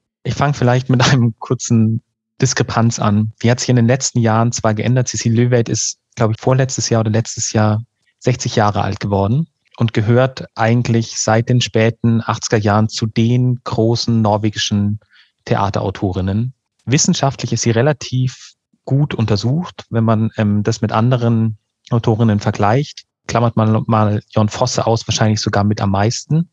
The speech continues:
Womit es überhaupt nicht korrespondiert <laughs> ist mit der Aufführungsgeschichte. Also da gibt es, ähm, Ereignisse von Stücken, die bei ihr in Auftrag gegeben wurden, die sie dann abgegeben hat, die dann nicht gespielt wurden, ähm, was dann so ein bisschen auch, ja,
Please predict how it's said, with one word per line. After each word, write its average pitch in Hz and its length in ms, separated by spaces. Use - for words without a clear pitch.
Womit 131 300
es 127 80
überhaupt 127 340
nicht 139 160
korrespondiert 120 640
<laughs> - 100
ist - 140
mit 131 220
der 107 120
Aufführungsgeschichte. 135 960
Also 110 160
da 110 80
gibt 120 260
es, 110 280
ähm, 107 400
Ereignisse 123 800
von 117 360
Stücken, 127 460
die 117 160
bei 117 120
ihr 123 140
in 113 80
Auftrag 135 400
gegeben 120 380
wurden, 117 240
die 113 80
sie 107 100
dann 107 120
abgegeben 110 540
hat, 104 180
die 113 80
dann 104 180
nicht - 360
gespielt 151 460
wurden, 117 640
ähm, 104 420
was 110 200
dann 110 120
so 104 80
ein 104 100
bisschen 113 320
auch, 104 420
ja, 101 300